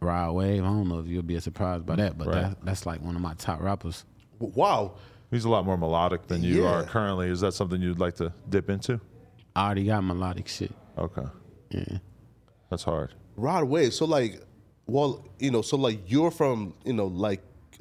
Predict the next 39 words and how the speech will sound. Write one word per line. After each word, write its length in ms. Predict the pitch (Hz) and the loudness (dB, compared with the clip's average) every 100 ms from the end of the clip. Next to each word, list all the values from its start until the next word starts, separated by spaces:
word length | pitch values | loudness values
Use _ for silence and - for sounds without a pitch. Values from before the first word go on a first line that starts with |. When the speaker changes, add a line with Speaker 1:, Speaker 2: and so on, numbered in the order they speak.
| - | -8
Speaker 3:
like, 600 | 98 110 98 95 - - - - - _ - | 0 0 0 -4 -12 -18 -18 -20 -20 _ -2
Kansas 320 | 151 131 123 | 2 2 2
City 300 | 127 117 113 | 0 0 0
and, 140 | 110 104 | 0 0
like, 120 | 101 | 0
Michigan. 360 | 110 - 101 | -2 -2 0
How 140 | 120 151 | 2 2
did 80 | 135 | 2
you 80 | |
even 160 | 131 127 | 0 -2
discover 340 | 113 - 143 | -2 0 0
Rod 180 | 98 87 | 0 -2
Wave? 280 | 80 76 - - - _ _ _ _ _ _ _ _ | -4 -8 -12 -20 -20 _ _ _ _ _ _ _ _
Speaker 1:
Shit, 540 | - - 95 87 69 - - | -6 -2 -2 -2 -4 -8 -4
uh, 800 | 92 92 90 80 76 76 85 95 - - - _ _ _ _ _ _ _ _ _ - | -2 0 0 -2 -2 -4 -4 -6 -8 -20 -20 _ _ _ _ _ _ _ _ _ -2
I 160 | 101 101 | 0 2
heard 300 | 113 117 104 | 2 4 2
one 180 | 104 | 2
of 40 | 101 | 4
his 200 | 104 95 | 2 2
songs 420 | 107 110 104 92 | 2 4 2 0
from 180 | - 92 | -2 -2
his 140 | 87 | -2
first 320 | - 98 90 | -2 -2 -2
project. 580 | - 101 98 90 - - - - - _ - | 0 0 0 -4 -6 -8 -12 -20 -20 _ -12
Speaker 3:
Mm-hmm. 300 | 98 101 120 | -8 -6 -2
Speaker 1:
Um, 600 | 90 92 92 92 95 95 - - - _ _ _ _ _ _ | -2 0 -2 -2 -4 -6 -10 -20 -20 _ _ _ _ _ _
I 80 | 90 | -2
think 300 | - 101 90 | 0 0 0
Kevin 360 | - 98 92 87 | 2 2 2 2
Gates 260 | 98 101 | 2 2
was 120 | 98 | 0
on 120 | 101 104 | 2 2
that 100 | 101 | 2
motherfucker 580 | 101 104 - 110 107 | 2 0 0 -2 0
or 40 | 107 | -2
something. 360 | - 110 107 107 | -2 -2 -2 -2
Speaker 3:
Yes, 160 | 92 | -4
sir. 420 | - 104 107 101 | -2 0 0 -2